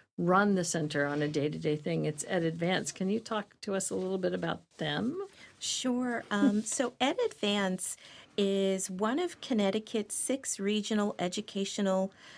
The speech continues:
Speaker 2: service centers, and they have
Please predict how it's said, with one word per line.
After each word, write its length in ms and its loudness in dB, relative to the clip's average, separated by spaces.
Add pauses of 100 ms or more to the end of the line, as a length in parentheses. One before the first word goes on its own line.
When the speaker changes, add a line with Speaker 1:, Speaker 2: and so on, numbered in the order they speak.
(160)
Speaker 2:
service 480 2
centers, 800 0 (500)
and 360 4
they 160 6
have 680 2